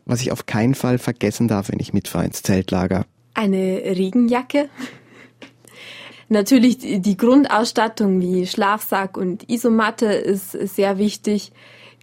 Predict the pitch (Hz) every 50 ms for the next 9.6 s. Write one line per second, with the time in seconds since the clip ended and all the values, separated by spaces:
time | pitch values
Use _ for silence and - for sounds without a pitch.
0 | _ _ _ _ _ - 240 226 247 285 320 311 - - - - - 240 214 214
1 | 226 247 240 254 247 254 247 - - 208 208 208 226 240 - - 254 233 233 226
2 | 226 220 208 202 202 196 190 190 190 190 190 190 - - 185 202 208 214 - 214
3 | 214 202 202 - - - - - 208 202 190 190 185 - - 208 214 208 202 196
4 | 196 196 208 214 - - - - - - 202 202 202 196 202 208 208 208 202 202
5 | 208 - _ _ - - - - - - - _ _ _ - 190 196 226 262 233
6 | 247 233 220 247 240 240 - - 240 233 226 226 214 220 226 214 - - 202 233
7 | 214 - - - 220 202 - - - 190 202 196 - - 185 180 - 202 202 233
8 | 233 208 208 202 - - 208 220 214 214 214 208 214 214 208 - - - - -
9 | _ _ - 226 226 240 220 208 202 202 196 -